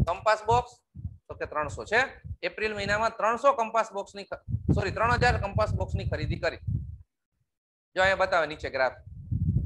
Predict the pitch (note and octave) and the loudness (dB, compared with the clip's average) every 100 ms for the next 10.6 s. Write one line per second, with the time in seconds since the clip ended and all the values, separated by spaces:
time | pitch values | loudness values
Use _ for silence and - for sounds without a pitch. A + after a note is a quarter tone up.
0 | - F#3 G#3 C4+ C4+ C#4 C4+ C4 C4 C4 | 0 0 2 4 4 4 2 2 2 2
1 | B3+ B3 A#3 A3 F#3+ F#3 F#3 E3 D3 B2 | 0 -2 -6 -6 -4 0 0 0 -2 -6
2 | G#2+ - - _ _ _ _ _ _ - | -12 -14 -20 _ _ _ _ _ _ 2
3 | G3+ A#3+ B3+ B3+ C#4 A#3+ G#3+ A#3 A#3+ B3 | 6 6 6 2 2 0 0 -2 -8 -12
4 | - _ _ _ _ _ _ _ _ - | -20 _ _ _ _ _ _ _ _ -4
5 | D3+ A#3+ A3+ G#3 G3+ F#3+ E3+ C3 - - | 2 2 4 2 6 6 6 -2 -4 -8
6 | - - - _ _ _ - A3 - - | -8 -8 -12 _ _ _ 2 2 2 -6
7 | - F#3 A3 - F3+ G3+ G3 G3 G3 F#3+ | -2 2 2 4 0 0 -4 -4 -4 -4
8 | D#3+ C#3+ A2 G#2+ - - _ _ _ - | -2 -2 -2 -4 -6 -18 _ _ _ -14
9 | - D#3 F3+ A#3 C#4 D4 D4+ A3 A3 F3+ | -2 2 6 6 4 2 2 4 4 4
10 | D3 A#2+ G2+ - - - | 0 -2 -6 -10 -10 -8